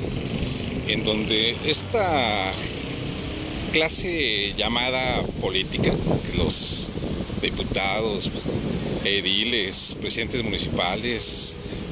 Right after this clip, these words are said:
regidores que quieren buscar llegar a, a un nuevo cargo y que están usando de trampolín,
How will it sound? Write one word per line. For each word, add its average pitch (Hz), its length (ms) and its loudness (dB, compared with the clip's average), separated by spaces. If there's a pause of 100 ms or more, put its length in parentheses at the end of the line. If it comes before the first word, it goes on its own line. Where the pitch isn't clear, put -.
(140)
regidores 101 680 2
que 104 100 -6
quieren 120 480 0
buscar 127 500 0 (960)
llegar 113 360 2
a, 107 240 -2 (400)
a 95 60 2
un 123 120 4
nuevo 120 280 2
cargo 117 460 -2 (1120)
y 98 120 0
que 101 200 0
están 127 380 0 (140)
usando 156 460 0
de 107 140 2
trampolín, 98 640 0